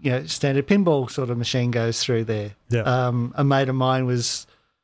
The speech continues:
Speaker 1: a huge fan of Fishtails.
Speaker 2: Fishtails? What's Fishtails? Other
Speaker 1: It's,
Speaker 2: than, than
Speaker 1: it's a,
Speaker 2: taking, taking
Speaker 1: no.
Speaker 2: your car out on the water.
Speaker 1: <laughs> No, it was a pin, it was actually just a standard pinball machine.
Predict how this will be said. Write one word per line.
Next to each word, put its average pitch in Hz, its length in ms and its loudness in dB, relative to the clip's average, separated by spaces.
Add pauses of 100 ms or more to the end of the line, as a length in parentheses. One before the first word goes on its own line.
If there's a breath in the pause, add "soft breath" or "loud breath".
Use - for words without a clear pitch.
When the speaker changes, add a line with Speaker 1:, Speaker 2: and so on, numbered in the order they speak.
(680)
Speaker 1:
a - 40 -2
huge 165 640 2
fan 127 280 -2
of 127 200 -6
Fishtails. 113 760 -4 (480)
Speaker 2:
Fishtails? 110 880 -4
What's 127 220 -2
Fishtails? 113 840 -4 (220)
Other 135 180 6
Speaker 1:
It's, 123 100 2
Speaker 2:
than, 131 280 0
than 165 140 6
Speaker 1:
it's - 80 2
a, - 40 8
Speaker 2:
taking, 139 320 2
taking - 240 2
Speaker 1:
no. - 180 2
Speaker 2:
your 170 60 2
car 135 260 0
out 127 120 -4
on 120 100 -4
the 117 80 -4
water. 123 320 0 (120)
Speaker 1:
<laughs> 247 80 2 (420 loud breath)
No, 214 240 6
it 185 80 0
was 180 140 0
a 214 80 0
pin, 240 200 2
it 170 120 2
was 202 180 4
actually 170 320 0
just 160 380 0
a 156 80 2
standard 139 540 0
pinball 196 400 4
machine. 117 520 -2